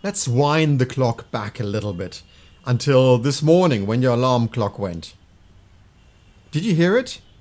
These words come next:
Maybe you were even awake before and you switched it off. Or are you one of those persons who, ah, press the snooze button and say, "Another five minutes." And then again, and another five minutes, and you turn round on the other side and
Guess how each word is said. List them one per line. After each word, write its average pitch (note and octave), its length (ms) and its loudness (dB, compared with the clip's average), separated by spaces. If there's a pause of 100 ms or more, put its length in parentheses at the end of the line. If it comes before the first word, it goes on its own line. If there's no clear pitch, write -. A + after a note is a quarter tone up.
(280)
Maybe C4 320 -2
you F3+ 280 2
were E3 100 4
even D#3 320 4
awake C3 320 0
before C3+ 480 0
and A2+ 100 -4
you A2+ 60 -2
switched - 360 -6
it A#2 100 -4
off. D#3+ 320 -4 (380)
Or A#2 680 4 (220)
are C#3 120 0
you C#3+ 120 2
one D#3 140 6
of C3 120 0
those B2+ 280 2
persons C3 560 0
who, A#2+ 340 0 (300)
ah, C3 280 -6
press - 340 -2
the A#2+ 120 -6
snooze C3 720 2
button G#2 340 -4
and F#2+ 80 -8
say, G#2+ 180 -8
"Another C3 400 -2
five G2+ 360 -6
minutes." F#2 440 -10 (600)
And E3 180 2
then E3+ 140 2
again, C3 480 -2
and C#3 120 -4
another E3+ 360 0
five A2+ 420 -4
minutes, G2+ 360 -6
and B2+ 80 -6
you B2+ 80 -2
turn C#3+ 320 -2
round C3+ 360 0
on A#2+ 120 -2
the A#2+ 100 0
other A2 160 -4
side G2 420 -6
and F#2+ 180 -8